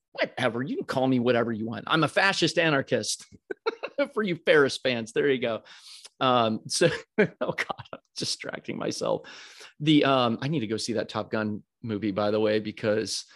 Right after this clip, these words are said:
my mom was, I was like, "Oh, honey, you look like Maverick." <laughs> And I was like, "Mother, other than, than the eyebrows, maybe, like, there ain't no Maverick going on here." But I did see, uh, Top Gun in nineteen eighty-six when I was six years old, and it did make me want to go be a naval aviator. So,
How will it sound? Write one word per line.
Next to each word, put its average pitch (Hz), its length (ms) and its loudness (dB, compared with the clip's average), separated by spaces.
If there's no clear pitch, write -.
my 139 160 2
mom 127 220 2
was, 123 160 -2
I - 40 -6
was 135 140 -10
like, 139 220 -12
"Oh, 160 180 -4
honey, 160 240 -8
you 175 160 -6
look 156 220 -4
like 143 200 -4
Maverick." 147 520 -2
<laughs> - 60 -10
And 262 80 0
I - 40 -10
was - 300 -12
like, 392 100 2
"Mother, 240 320 6
other - 260 -2
than, 302 280 -2
than 220 140 2
the - 120 0
eyebrows, 160 460 2
maybe, 143 280 -2
like, - 280 -4
there 208 160 4
ain't 180 140 0
no - 80 0
Maverick 139 380 0
going 139 200 -2
on 131 140 -2
here." 123 180 0
But 135 140 2
I 135 80 4
did 165 220 2
see, 143 180 0
uh, 120 100 2
Top - 300 -4
Gun 113 260 -4
in 120 140 -4
nineteen 120 320 -2
eighty-six 107 420 -2
when 95 100 -4
I 101 40 -2
was 104 80 -4
six - 220 -6
years 101 160 -6
old, 98 240 -4
and 110 100 -6
it 104 160 -6
did - 180 -2
make - 180 -8
me - 180 -6
want - 240 -6
to 107 80 -6
go - 120 -4
be - 120 -6
a - 40 -6
naval - 300 -6
aviator. - 480 -6
So, 107 320 0